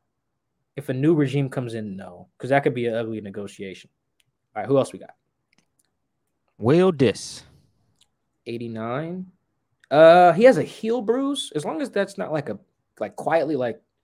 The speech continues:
Speaker 1: an Achilles or something like that, I, I'd say Will's back.
Speaker 2: D J Reed.
Speaker 1: Uh, yeah, I'm gonna say yeah. I'm gonna say yeah. I'm gonna say yeah to Reed. I'm gonna say yeah
Speaker 2: And
Speaker 1: to
Speaker 2: your
Speaker 1: Reed.
Speaker 2: favorite, drum roll, brrr,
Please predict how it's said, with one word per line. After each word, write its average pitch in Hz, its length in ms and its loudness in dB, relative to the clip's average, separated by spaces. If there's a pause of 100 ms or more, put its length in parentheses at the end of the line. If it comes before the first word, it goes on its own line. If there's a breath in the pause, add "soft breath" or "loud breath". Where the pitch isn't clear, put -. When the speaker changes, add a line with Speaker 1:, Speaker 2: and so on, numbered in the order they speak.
(180)
Speaker 1:
an 123 80 -12
Achilles 240 400 -2
or 220 40 -2
something 262 180 -4
like 240 140 -4
that, 247 300 -2
I, 123 220 -6
I'd 127 100 -8
say 107 180 -6 (220)
Will's 92 220 -14
back. - 200 -20 (1000)
Speaker 2:
D 135 120 0
J 123 180 2
Reed. 156 380 0 (2250)
Speaker 1:
Uh, 135 1000 -4 (460)
yeah, 262 100 -2
I'm 302 40 0
gonna 294 60 -4
say 269 120 -6
yeah. 254 200 0
I'm - 80 -20
gonna 202 120 -8
say 214 120 -6
yeah. 185 220 2
I'm - 80 -4
gonna 165 160 -8
say 165 120 -10
yeah 143 180 -2
to 117 80 -8
Reed. 98 260 -14 (560)
I'm - 60 -20
gonna - 80 -20
say - 100 -16
yeah 143 60 0
Speaker 2:
And 202 140 2
Speaker 1:
to 196 40 2
Speaker 2:
your 214 100 6
Speaker 1:
Reed. 208 60 -4
Speaker 2:
favorite, 170 560 2 (520)
drum 170 340 2
roll, 101 260 2 (140)
brrr, 226 840 6